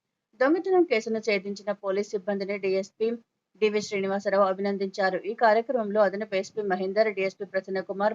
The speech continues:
పట్టణ సీఐ మహేష్, పోలీస్ సిబ్బంది తదితరులు పాల్గొన్నారు.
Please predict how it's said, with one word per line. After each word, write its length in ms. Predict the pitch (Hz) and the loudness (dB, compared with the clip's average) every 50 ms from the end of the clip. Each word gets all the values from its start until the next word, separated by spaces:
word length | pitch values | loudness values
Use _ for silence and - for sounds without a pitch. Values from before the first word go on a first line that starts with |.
| - | 2
పట్టణ 240 | 226 233 247 285 269 | 0 0 0 -4 -8
సీఐ 300 | 240 - 220 202 202 202 | -8 -6 -4 -2 -2 -2
మహేష్, 420 | 202 196 190 196 202 208 233 - - _ _ _ _ _ _ _ - | -2 -2 -4 -4 -4 -4 -4 -6 -10 _ _ _ _ _ _ _ 4
పోలీస్ 280 | 254 262 285 294 285 | 6 6 6 4 2
సిబ్బంది 400 | - 220 180 190 226 202 196 208 | -2 -4 -6 -4 -2 -2 0 0
తదితరులు 540 | 208 214 196 190 196 190 202 185 190 190 196 | 2 2 0 0 0 0 0 0 0 0 -2
పాల్గొన్నారు. 680 | 190 - 196 196 190 185 196 196 196 196 190 190 190 | -2 0 0 0 0 0 0 0 0 2 0 0 0